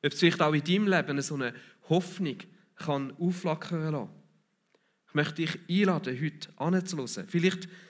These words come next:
gibt es verschiedene Menschen, die dich auf Jesus aufgemacht, aufmerksam gemacht haben. Oder vielleicht immer wieder aufmerksam machen wollen. Vielleicht auch gerade an Weihnachten.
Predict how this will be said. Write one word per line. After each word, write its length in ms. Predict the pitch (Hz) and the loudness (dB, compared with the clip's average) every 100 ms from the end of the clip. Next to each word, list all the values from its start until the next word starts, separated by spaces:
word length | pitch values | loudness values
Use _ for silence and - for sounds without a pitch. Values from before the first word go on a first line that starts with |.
| - _ _ _ _ _ | -20 _ _ _ _ _
gibt 140 | 185 180 | 0 2
es 60 | |
verschiedene 480 | - 156 226 233 214 | 2 4 4 6 8
Menschen, 440 | 185 208 226 220 | 8 8 6 4
die 100 | 180 | 4
dich 200 | 180 180 - - | 2 2 0 -2
auf 180 | 175 175 | -2 2
Jesus 500 | 185 190 180 - - | 2 2 -2 -6 -2
aufgemacht, 800 | 196 202 202 185 175 - - - - _ _ _ _ | -2 -2 -6 -4 -4 -8 -14 -20 -20 _ _ _ _
aufmerksam 760 | 180 196 196 185 185 190 175 175 | 0 0 2 2 2 -2 -2 -4
gemacht 400 | - 156 160 - | -2 -2 -2 0
haben. 220 | 143 107 - - _ | 0 -2 -8 -18 _
Oder 240 | - 151 165 | -6 -4 0
vielleicht 360 | 180 180 175 | 2 2 2
immer 240 | 180 175 170 | -2 0 0
wieder 240 | 175 165 | -2 0
aufmerksam 600 | 180 180 170 160 175 165 | -2 0 -2 -2 -4 -2
machen 280 | 160 165 156 | -2 -2 0
wollen. 180 | 185 190 | 0 2
Vielleicht 340 | 165 196 214 | 0 0 0
auch 100 | 202 | 0
gerade 180 | 190 185 | 0 0
an 60 | |
Weihnachten. 520 | 185 208 196 - - | 2 4 2 0 -4